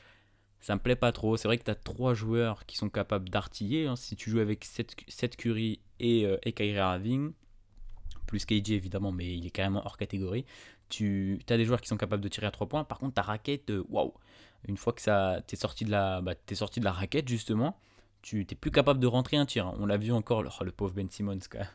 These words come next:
Euh, sur les matchs d'intersaison, il prend, il prend une espèce de tir, euh, de, de tir en suspension qui fait une grosse planche et ça tourne partout. C'est,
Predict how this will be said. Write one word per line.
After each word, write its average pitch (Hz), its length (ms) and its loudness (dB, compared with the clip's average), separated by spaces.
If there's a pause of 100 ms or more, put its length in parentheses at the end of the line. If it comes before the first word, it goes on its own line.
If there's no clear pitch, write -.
(720)
Euh, 107 200 4
sur 107 180 0
les 104 120 2
matchs 101 200 2
d'intersaison, 101 920 -2
il 98 120 -8
prend, 104 320 0
il 98 200 -2
prend - 220 -6
une 101 100 0
espèce 101 340 -2
de 95 120 -4
tir, 110 440 -4
euh, 98 260 -4 (680)
de, 101 300 -2
de 98 100 -2
tir 117 300 2
en 113 80 4
suspension - 680 -2
qui - 200 -8
fait - 180 -6
une 98 140 0
grosse 107 420 0
planche 110 460 -2
et - 40 -10
ça 98 140 -4
tourne 104 300 -6
partout. - 460 -8
C'est, - 200 -12